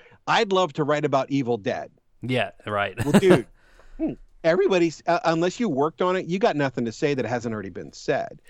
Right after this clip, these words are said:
Speaker 2: It's,
Speaker 1: which is why
Speaker 2: it's crazy you say that
Speaker 1: Yeah.
Speaker 2: because literally
Speaker 1: <clears throat>
Speaker 2: talking to Bruce Campbell, I read his biography, and he told me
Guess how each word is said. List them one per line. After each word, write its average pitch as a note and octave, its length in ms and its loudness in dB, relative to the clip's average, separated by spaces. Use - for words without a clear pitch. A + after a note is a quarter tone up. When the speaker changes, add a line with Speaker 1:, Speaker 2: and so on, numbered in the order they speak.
Speaker 2:
It's, D3 120 2
Speaker 1:
which G3 180 0
is D#4 120 2
why D3+ 320 4
Speaker 2:
it's C#3+ 120 -2
crazy G3+ 360 0
you F#3 180 -4
say E3+ 200 -4
that D3 100 2
Speaker 1:
Yeah. C3 180 2
Speaker 2:
because D#3 440 2
literally E3+ 480 2
Speaker 1:
<clears throat> A#2+ 100 -14
Speaker 2:
talking C3+ 480 -2
to A#2+ 260 -6
Bruce C3 240 -4
Campbell, B2 540 -6
I B2+ 140 4
read B2 300 0
his A2 340 -4
biography, G#2+ 760 0
and G#2 140 -8
he C#3 160 -4
told F3+ 560 -2
me C3 500 -2